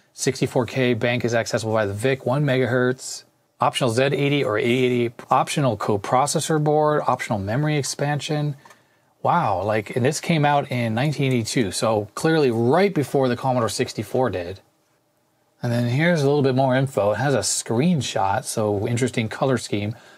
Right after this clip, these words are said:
Commodore basic one twenty-eight version four. Oh, look, it says, uh, "This screenshot was generated by Vice using a small C program.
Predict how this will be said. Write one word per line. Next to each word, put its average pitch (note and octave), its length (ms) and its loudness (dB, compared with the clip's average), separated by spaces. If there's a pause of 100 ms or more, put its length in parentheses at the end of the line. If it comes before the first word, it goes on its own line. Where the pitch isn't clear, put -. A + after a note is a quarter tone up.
Commodore F3+ 380 2
basic C#3+ 340 2
one B2+ 220 2
twenty-eight B2+ 460 0
version A2+ 360 0
four. G2 640 -2 (840)
Oh, D3+ 160 2
look, C3+ 180 2
it B2 100 0
says, A#2 220 -2
uh, A#2+ 240 2 (280)
"This E3 240 0
screenshot D#3+ 460 0
was B2 160 2
generated C3 540 0
by A2 220 2
Vice G#2 600 -2
using A#2+ 240 -2
a G#2+ 60 -6
small C3+ 400 -2
C C3 240 -2
program. F#2+ 520 -4